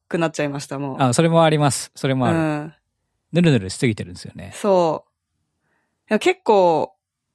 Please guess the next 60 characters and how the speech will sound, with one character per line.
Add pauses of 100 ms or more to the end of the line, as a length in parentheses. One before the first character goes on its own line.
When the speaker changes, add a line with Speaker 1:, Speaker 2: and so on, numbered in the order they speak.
(560)
Speaker 1:
あ
の、
Twitter
と
か
に
上
が
っ
て
る、 (380)
な
ん
か
パ
ッ
と
撮
っ
た (520)
よ
う
な
や
つ
で
バ
ズ
る (240)
よ
う
な (460)
や
つ
あ
る
じ
ゃ
な
い
で
す
か。 (240)
パ
ッ
と
動
画
撮
っ
て。 (580)
そ
う
い
う
の
っ
て
結
構、